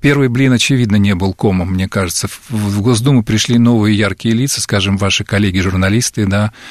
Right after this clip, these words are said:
взять хотя бы Евгения Ревенко или Петра Толстого, как минимум, да.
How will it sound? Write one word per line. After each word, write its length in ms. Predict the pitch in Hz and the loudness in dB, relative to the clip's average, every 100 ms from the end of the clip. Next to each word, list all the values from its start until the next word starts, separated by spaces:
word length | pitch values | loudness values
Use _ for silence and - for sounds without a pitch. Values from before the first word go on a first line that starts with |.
| - - | -20 -4
взять 220 | 104 - | -4 -2
хотя 260 | 98 104 | -2 -2
бы 140 | 95 98 | -2 -2
Евгения 400 | 95 101 95 92 | 0 0 0 0
Ревенко 440 | 95 113 120 - | 2 2 2 0
или 200 | 95 90 | -2 -2
Петра 340 | 87 - - 92 | -4 -6 -4 -4
Толстого, 640 | - 90 - 117 117 107 - - - - _ | -2 -4 -4 -2 0 -2 -4 -16 -20 -20 _
как 180 | - 110 | -6 0
минимум, 560 | 127 113 104 92 92 90 | 2 2 2 0 -2 -2
да. 220 | 110 | -2